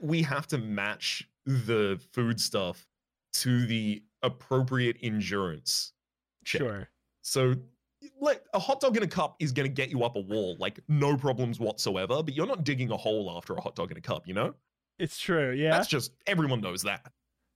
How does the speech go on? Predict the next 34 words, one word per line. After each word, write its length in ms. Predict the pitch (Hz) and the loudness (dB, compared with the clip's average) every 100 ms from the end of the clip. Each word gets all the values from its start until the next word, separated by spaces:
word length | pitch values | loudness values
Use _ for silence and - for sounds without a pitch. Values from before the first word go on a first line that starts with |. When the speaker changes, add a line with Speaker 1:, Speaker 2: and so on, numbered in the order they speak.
| _ _ _ 170 | _ _ _ -6
Speaker 2:
N-, 240 | 165 165 160 | -4 -4 -2
I, 220 | 165 175 | 0 0
I 100 | 165 | 0
would 180 | 165 151 | 0 -2
never 320 | 160 180 180 170 | -2 -2 0 -2
dig 220 | 170 160 | -4 -2
a 80 | 151 | 0
hole 360 | 151 147 143 | 0 0 0
after 260 | 135 127 135 | -2 -4 -6
a 60 | 123 | -6
hot 220 | 131 120 | -6 -6
dog 240 | 131 120 | -8 -8
in 60 | 117 | -12
a 60 | |
cup. 260 | 117 95 73 _ _ _ _ _ _ _ _ _ _ _ _ _ _ _ _ _ _ _ _ _ _ _ _ _ _ _ _ _ _ _ _ _ _ _ _ _ - | -14 -18 -20 _ _ _ _ _ _ _ _ _ _ _ _ _ _ _ _ _ _ _ _ _ _ _ _ _ _ _ _ _ _ _ _ _ _ _ _ _ -10
Uh, 320 | 123 120 120 _ _ _ _ _ _ _ _ _ _ _ _ | -8 -6 -10 _ _ _ _ _ _ _ _ _ _ _ _
so 160 | - | -2
what 100 | 170 | 0
am 60 | 220 | 2
I 80 | 208 | 0
supposed, 280 | - 196 180 | 2 -2 0
what, 140 | 214 - | -4 -4
<laughs> 80 | 185 | 0
what 100 | 233 | 0
information 480 | 269 339 269 240 302 | 2 0 0 -2 0
am 80 | 269 | 0
I 60 | |
supposed 220 | 233 262 160 | 2 0 0
to 40 | |
glean 100 | - | 0
Speaker 1:
Two 240 | 262 226 | 0 0
thirty-five. 20 | 262 | 0
Speaker 2:
from 120 | 262 | 0
that? 260 | 277 302 | 0 -2